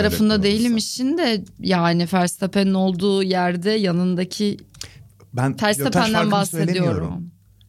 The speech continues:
Speaker 2: Takım içindeki Ferrari'nin bakış açısı yıllardır geleneği her zaman tek bir adamı ön plana çıkartmada daha şeydir.
Speaker 1: Çok iyi anladım ki çok daha bu konuda hani tarihi bilgin de var.
Speaker 2: Estağfurullah.
Speaker 1: Ondan bağımsız ben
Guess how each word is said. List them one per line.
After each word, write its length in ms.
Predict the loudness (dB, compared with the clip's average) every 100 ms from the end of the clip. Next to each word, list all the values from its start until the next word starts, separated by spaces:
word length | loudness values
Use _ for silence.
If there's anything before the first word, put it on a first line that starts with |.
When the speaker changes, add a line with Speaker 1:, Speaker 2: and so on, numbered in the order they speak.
| -10
Speaker 2:
Takım 380 | -8 0 0 0
içindeki 560 | -2 -2 -2 0 -2 -6
Ferrari'nin 560 | -2 0 2 2 0 0
bakış 260 | -2 -4
açısı 480 | -6 -6 -6 -6 -8 -18 _ _ _ _ _ -6
yıllardır 500 | -2 0 0 0 0
geleneği 420 | 2 2 2 2
her 180 | 2 2
zaman 260 | 2 0 0
tek 220 | -2 0
bir 60 | 0
adamı 240 | 2 2
ön 160 | 0 2
plana 220 | 0 0
çıkartmada 460 | -2 -4 0 0
daha 180 | 2 0
şeydir. 160 | -2 -2
Speaker 1:
Çok 220 | -2 0
iyi 100 | 0
anladım 500 | 2 0 0 0 -2
ki 140 | -4
çok 260 | -4 -4 -2
daha 320 | -2 -2 -4
bu 60 | -6
konuda 380 | -2 -2 0 0
hani 380 | 0 0 -4 -10 _ _ _ -20 -20 -20 -20 _ -6
tarihi 400 | -2 0 0 2
bilgin 400 | 2 2 2 2
de 40 | 2
var. 60 | 2
Speaker 2:
Estağfurullah. 140 | 2 2
Speaker 1:
Ondan 240 | 2 2 2
bağımsız 580 | 0 -2 -4 -6 -6 -4
ben 240 | 0 0